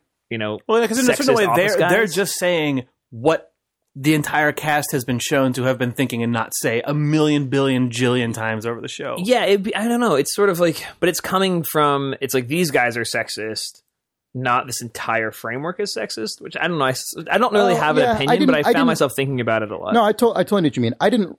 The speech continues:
Speaker 3: I don't read it as being not the system. I just thought it was,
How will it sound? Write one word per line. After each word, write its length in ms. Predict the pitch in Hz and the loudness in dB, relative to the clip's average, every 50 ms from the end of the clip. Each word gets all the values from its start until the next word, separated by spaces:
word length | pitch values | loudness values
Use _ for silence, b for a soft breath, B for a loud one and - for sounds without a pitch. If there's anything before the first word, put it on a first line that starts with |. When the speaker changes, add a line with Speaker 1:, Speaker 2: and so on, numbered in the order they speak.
| _ _ | _ _
Speaker 3:
I 80 | - 196 | 2 2
don't 220 | 220 233 208 165 | 4 2 0 0
read 200 | 160 147 156 156 | 0 2 2 4
it 120 | 147 151 - | 4 2 2
as 220 | - 143 131 113 | 2 0 -2 2
being 420 | 113 139 131 127 120 113 110 113 - _ _ _ _ _ _ _ _ | 2 2 4 4 2 2 0 -2 -6 _ _ _ _ _ _ _ _
not 400 | 120 110 117 120 120 117 110 - - | -2 0 2 2 2 0 -2 -4 -6
the 100 | 113 110 | -8 -8
system. 600 | - - - 120 - - - 113 98 92 92 98 - _ _ _ _ - | -6 -4 -4 -4 -4 -6 -6 -6 -6 -6 -6 -8 -12 _ _ _ _ -2
I 120 | 131 156 143 | 0 2 2
just 180 | 147 147 - | 2 0 2
thought 160 | - 156 139 | 2 2 2
it 80 | 151 151 | 2 0
was, 160 | 151 151 143 | -2 -2 -2